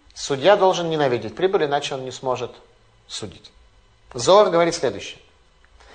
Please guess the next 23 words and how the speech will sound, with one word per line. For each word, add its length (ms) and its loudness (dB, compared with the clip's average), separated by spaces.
"Ман 440 4
де 100 4
сата 440 6
орхей 680 6
гарми 560 6
де 200 2
лолы 440 4
мизба 500 0
люла 300 2
до 260 4
райса". 400 0
Тот, 260 4
кто 540 0
с 720 2
пути 540 -6
своего 560 2
уходит 500 -2
в 40 -12
сторону, 640 0
он 240 2
причиняет 800 2
то, 120 4
чтобы 580 -4